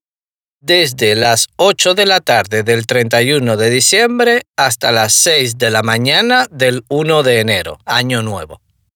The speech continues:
Se suele celebrar desde que se cambió el calendario gregoriano en el año mil quinientos ochenta y dos,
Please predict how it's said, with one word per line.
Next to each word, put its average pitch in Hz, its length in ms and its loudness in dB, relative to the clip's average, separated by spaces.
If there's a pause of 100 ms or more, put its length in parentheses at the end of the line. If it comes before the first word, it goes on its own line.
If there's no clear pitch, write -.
(400)
Se 185 200 0
suele 247 340 2
celebrar 160 800 0
desde 127 480 -4
que 113 220 -4
se 110 260 0
cambió 143 640 0
el 123 180 -4
calendario 117 720 -2
gregoriano 135 880 0
en 123 220 -2
el 117 160 0
año 180 520 0
mil 151 420 -2
quinientos 139 560 -2
ochenta 110 400 -4
y 110 60 -4
dos, 175 420 0